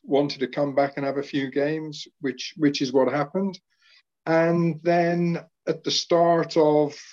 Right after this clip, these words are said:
the twenty twenty-one season, of course, um, the local rugby wasn't taking place, and we had four rugby lads who were sort of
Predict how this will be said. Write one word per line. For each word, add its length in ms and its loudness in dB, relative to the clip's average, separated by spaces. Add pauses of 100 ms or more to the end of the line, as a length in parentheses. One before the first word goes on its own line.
(400)
the 480 6 (160)
twenty 320 -2
twenty-one 680 0
season, 840 -4
of 100 -10
course, 480 -2
um, 480 -4 (560)
the 100 4
local 380 4
rugby 760 -2 (240)
wasn't 440 -4
taking 400 -4
place, 600 -4
and 160 -8
we 120 -2
had 220 2
four 720 0 (280)
rugby 380 -2
lads 500 -2 (160)
who 380 -2
were 520 -2
sort 220 -2
of 160 -6